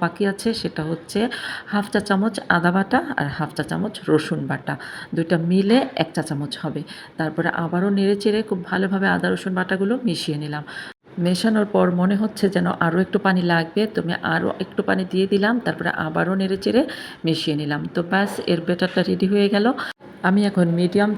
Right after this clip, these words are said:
to low হিটে চুলার উপরে একটা তাওয়া দিয়ে দিলাম, ননস্টিকি তাওয়া। আপনারা ইচ্ছে করলে আপনাদের ব্যবহার্য যে কোনো ধরনের তাওয়া দিতে পারেন, তবে লোহার তাওয়া বা অন্য কোনো তাওয়া হলে কিন্তু একটু তেল ব্রাশ করে নিতে হবে, ননস্টিকিতে কোনো তেল ব্রাশ করার প্রয়োজন নেই।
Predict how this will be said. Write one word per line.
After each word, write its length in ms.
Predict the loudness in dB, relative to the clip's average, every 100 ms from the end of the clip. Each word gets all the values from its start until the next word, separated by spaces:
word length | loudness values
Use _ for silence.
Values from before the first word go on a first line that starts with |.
| 2
to 180 | 4 4
low 140 | 4
হিটে 340 | 4 2 2
চুলার 300 | 2 0 2
উপরে 340 | 2 2 2 0
একটা 220 | -2 -4
তাওয়া 300 | 0 2 2 2
দিয়ে 160 | 2
দিলাম, 340 | 2 4 4 2 -2 -6 -4
ননস্টিকি 540 | -2 -2 -2 -4 -2
তাওয়া। 240 | 0 2
আপনারা 260 | 0 0 -2
ইচ্ছে 200 | -2 -2
করলে 180 | -2 -2
আপনাদের 280 | -2 -2 -2
ব্যবহার্য 540 | 0 2 0 2 0
যে 140 | 0
কোনো 220 | 0 0 0
ধরনের 320 | 0 0 0
তাওয়া 180 | 0 0
দিতে 200 | 0 -2
পারেন, 260 | 0 0 0 -4 -10 -6
তবে 140 | -2 0
লোহার 300 | 2 2 2
তাওয়া 240 | 4 4 4
বা 140 | 2
অন্য 340 | 0 0 0 0
কোনো 220 | -2 -2
তাওয়া 240 | 0 0
হলে 220 | 2 0
কিন্তু 260 | 0 -2 0
একটু 160 | -2 0
তেল 240 | 0 0
ব্রাশ 240 | 2 0
করে 160 | 2 0
নিতে 220 | 0 -2
হবে, 200 | -2 -2
ননস্টিকিতে 640 | -2 -2 -4 -6 -4 -2
কোনো 180 | 0 0
তেল 220 | 0 0
ব্রাশ 200 | 0 -4
করার 220 | -2 -2 -2
প্রয়োজন 400 | -2 -2 -2 -4
নেই। 140 | -6